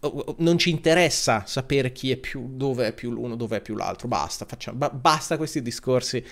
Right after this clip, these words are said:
teniamoli per il tempo libero i discorsi,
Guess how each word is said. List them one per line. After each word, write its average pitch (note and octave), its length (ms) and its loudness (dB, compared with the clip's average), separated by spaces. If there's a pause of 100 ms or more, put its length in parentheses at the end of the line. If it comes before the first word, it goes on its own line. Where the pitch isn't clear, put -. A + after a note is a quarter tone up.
teniamoli G3+ 460 6
per F#3 140 6
il E3 200 4
tempo D#3 440 2
libero A#2 400 2
i G#2 40 0
discorsi, G2+ 640 -4